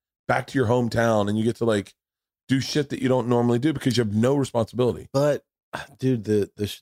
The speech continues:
Speaker 2: you know, when you're doing, like, doubles, it, it's exhausting, don't you think?
Speaker 1: Uh, it is.
Speaker 2: I don't feel like I have that much of a window during the day.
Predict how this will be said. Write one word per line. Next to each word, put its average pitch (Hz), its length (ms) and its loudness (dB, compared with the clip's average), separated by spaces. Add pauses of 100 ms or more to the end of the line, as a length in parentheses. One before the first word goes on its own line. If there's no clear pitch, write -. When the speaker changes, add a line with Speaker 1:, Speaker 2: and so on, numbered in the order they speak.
(120)
Speaker 2:
you 165 100 -2
know, 101 360 0 (320)
when 120 120 0
you're 147 100 2
doing, 156 280 0
like, 104 180 0 (260)
doubles, 113 600 -2
it, 101 140 -6 (280)
it's 101 160 -6
exhausting, 143 600 -2
don't 107 120 -2
you 127 60 2
think? 160 240 0 (600)
Speaker 1:
Uh, 110 280 2
it 127 100 2
is. 113 420 0 (200)
Speaker 2:
I 156 40 2
don't 160 160 0
feel 170 120 2
like 151 100 -2
I 139 140 2 (120)
have 123 260 0
that 107 240 0
much 104 220 0
of 101 60 -8
a 92 60 0
window 95 400 -2
during 87 240 -4
the 85 80 -10
day. 78 260 -10